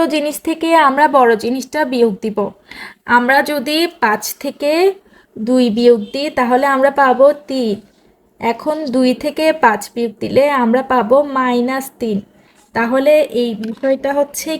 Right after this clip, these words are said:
কি, এটা হচ্ছে ছোট, ছোট থেকেই আমরা বড় জিনিস বিয়োগ দিব। তার মানে আমরা এখানে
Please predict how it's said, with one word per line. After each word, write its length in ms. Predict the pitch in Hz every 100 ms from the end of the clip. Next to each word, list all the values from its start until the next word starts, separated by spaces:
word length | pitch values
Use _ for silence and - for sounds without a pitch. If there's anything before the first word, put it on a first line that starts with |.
| -
কি, 140 | 269 330 392 381 - _ 240
এটা 180 | 262 294 294
হচ্ছে 300 | 311 - 330 330
ছোট, 220 | 320 302 269 220 - - _ -
ছোট 180 | 294 294 302
থেকেই 300 | 311 - 320 320 277
আমরা 160 | 254 277 247
বড় 140 | 220 208
জিনিস 200 | 220 262 -
বিয়োগ 200 | 247 240 202
দিব। 140 | 226 208 214 -
তার 140 | 220 214
মানে 180 | 240 294 330 262
আমরা 160 | 262 294
এখানে 200 | 277